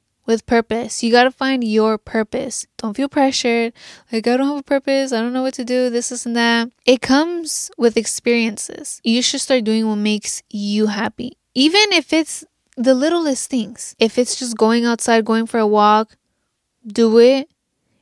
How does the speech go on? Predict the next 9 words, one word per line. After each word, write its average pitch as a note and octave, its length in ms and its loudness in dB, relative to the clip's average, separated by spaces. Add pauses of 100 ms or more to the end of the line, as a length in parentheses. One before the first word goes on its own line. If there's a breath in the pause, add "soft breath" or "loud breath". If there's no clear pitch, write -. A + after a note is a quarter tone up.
(100)
If A3+ 160 2
it's G#3 260 2
drawing, A3+ 480 2
if A3+ 140 -4
that's A#3 280 2
what A#3+ 60 -2
makes A3 300 -2
you A#3 80 0
happy, A#3 560 0